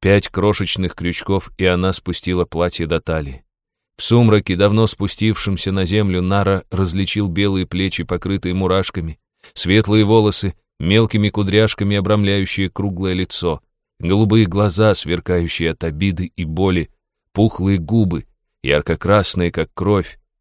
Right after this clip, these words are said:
Видел тонкую косичку, полную грудь с нежно-розовыми маленькими сосками —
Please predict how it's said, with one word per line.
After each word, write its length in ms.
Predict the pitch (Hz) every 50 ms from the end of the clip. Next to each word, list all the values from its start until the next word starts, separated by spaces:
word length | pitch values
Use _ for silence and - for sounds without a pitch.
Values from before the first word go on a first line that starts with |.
| _ _ _ _ -
Видел 420 | - 82 101 120 113 113 113 113
тонкую 540 | - - 120 127 131 127 117 - 113 110 107
косичку, 640 | - 110 104 - - 107 101 - - - - 69
полную 540 | - - - 98 104 107 101 101 104 101 98
грудь 340 | 90 87 95 101 110 101 -
с 100 | - -
нежно-розовыми 880 | 82 82 82 73 80 85 80 80 90 95 98 85 - 82 80 80 76 80
маленькими 560 | 80 80 85 90 90 82 82 80 - 80 80
сосками — 720 | 80 - - 73 - - - - 101 104 95 85 71 -